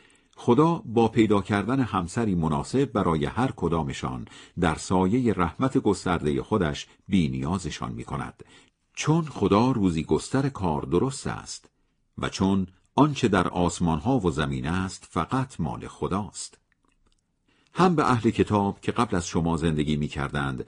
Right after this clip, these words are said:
و هم به شما مسلمانان سفارش کرده و می‌کنیم که در مسائل همسرداری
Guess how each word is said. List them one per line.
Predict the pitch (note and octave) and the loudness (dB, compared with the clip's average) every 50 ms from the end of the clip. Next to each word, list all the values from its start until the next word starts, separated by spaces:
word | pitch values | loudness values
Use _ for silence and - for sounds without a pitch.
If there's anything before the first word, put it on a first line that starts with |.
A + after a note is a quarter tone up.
| - - - _ - | -16 -20 -16 _ 0
و | G2 F2+ | 0 2
هم | F2 G#2+ G#2+ G#2+ | 4 2 2 4
به | G2+ G2 | 2 2
شما | - - F#2+ G2+ A#2 A#2+ | 2 2 2 2 2 2
مسلمانان | A#2 A2 G#2 - G2 F2+ F2 F2 D#2+ D2 D2+ D2 D#2+ | 2 0 0 0 0 2 2 2 2 0 0 -2 -2
سفارش | D2+ - - F#2 F2 G2 F#2+ G2+ B2 C#3+ C3+ - | -2 0 0 0 0 2 2 2 2 0 -2 -2
کرده | - F#2 E2 D2 C#2+ D2+ | -4 -2 -2 0 0 0
و | C2+ C#2+ | 0 0
می‌کنیم | D2+ A2 C3 B2 - F2 D2+ C#2+ C2 A#1+ - | 0 0 0 0 0 -2 -2 -2 -4 -6 -6
که | - D#2 C#2+ C2+ A#1+ - - - - - - - _ _ - | -2 -2 -2 -2 -2 -6 -10 -18 -20 -20 -20 -20 _ _ -2
در | C#3+ D3 C#3 | 0 0 2
مسائل | C#3+ C#3+ C3+ - D#3 C#3+ - F3 D#3+ | 2 0 0 2 0 0 0 0 -2
همسرداری | D3 A2+ G#2+ F#2+ F2+ - F#2+ D#2+ D#2 C2+ C2 D2 C#2+ C#2+ C#2+ E2+ G#2 A#2 B2 A#2 | 0 0 0 -2 -2 0 0 0 0 0 0 0 0 0 0 2 2 2 0 -2